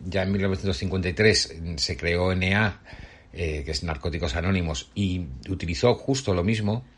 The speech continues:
los mismos pasos, pero, eh, llevándolo a, a cualquier tipo de adicción. Bueno, pues ese método ha salvado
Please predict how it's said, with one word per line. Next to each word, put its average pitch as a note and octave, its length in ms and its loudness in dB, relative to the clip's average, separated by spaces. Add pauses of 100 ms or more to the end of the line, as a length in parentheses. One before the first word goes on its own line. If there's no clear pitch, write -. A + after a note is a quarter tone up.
(160)
los E2+ 160 -2
mismos F#2+ 480 2
pasos, A#2+ 500 2 (840)
pero, C3 480 8
eh, F2 760 2
llevándolo G2 640 4
a, E2+ 240 2
a F2 140 -6
cualquier F2 320 -4
tipo F2 180 0
de F2+ 60 4
adicción. D2 580 -4 (1400)
Bueno, A2+ 160 6
pues - 300 0
ese C#3 160 4
método D#3 260 2
ha C#3 60 0
salvado A#2+ 640 2